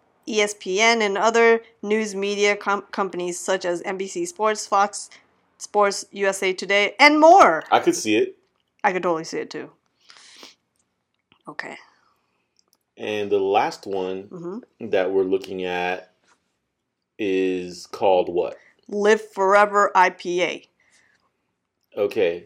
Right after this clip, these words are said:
Speaker 2: so this one is the four oh five I P A from
Speaker 1: Mm-hmm.
Speaker 2: Absolution. And this is the can that says, "Heroes come and go, legends live forever."
Speaker 1: Mm-hmm.
Speaker 2: It's much more, like, graffiti inspired. It
Speaker 1: Mm-hmm.
Speaker 2: has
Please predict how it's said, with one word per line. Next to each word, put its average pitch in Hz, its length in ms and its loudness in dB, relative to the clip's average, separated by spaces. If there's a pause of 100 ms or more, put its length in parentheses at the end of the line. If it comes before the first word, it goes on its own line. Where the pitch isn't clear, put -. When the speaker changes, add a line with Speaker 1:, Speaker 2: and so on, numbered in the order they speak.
Speaker 2:
so 107 160 0
this 107 220 -2
one 117 240 -2
is 101 480 -2
the 95 220 -8
four 104 280 4
oh 107 100 4
five 107 420 2
I 107 180 -2
P 104 240 -4
A 95 160 2
from 95 180 -8
Speaker 1:
Mm-hmm. 90 160 -2
Speaker 2:
Absolution. 101 500 -6 (920)
And 104 720 0 (520)
this 117 200 -4
is 113 100 -10
the 110 60 -8
can 113 340 -2
that 107 120 0
says, 104 480 4
"Heroes 117 480 4
come 113 220 -6
and 104 160 -6
go, 110 200 6
legends 104 380 0
live 104 180 0
forever." 123 580 2
Speaker 1:
Mm-hmm. 185 100 -8
Speaker 2:
It's 120 200 -2
much 113 300 -4
more, 117 380 2
like, 98 240 -2
graffiti 143 460 -4
inspired. 139 540 4
It 135 40 0
Speaker 1:
Mm-hmm. 127 120 -4
Speaker 2:
has 113 300 0